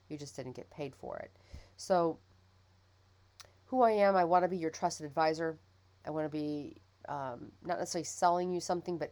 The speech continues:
selling you education, um, knowledge, empowerment, whatever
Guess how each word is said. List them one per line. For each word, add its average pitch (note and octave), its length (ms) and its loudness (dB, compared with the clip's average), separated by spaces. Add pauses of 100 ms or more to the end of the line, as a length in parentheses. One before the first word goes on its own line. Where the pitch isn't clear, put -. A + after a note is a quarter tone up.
(120)
selling D#3+ 360 -4
you D3 80 -8
education, E3 640 -8 (880)
um, D3 420 -4
knowledge, E3 600 0
empowerment, F3 720 -4
whatever D#3+ 500 -2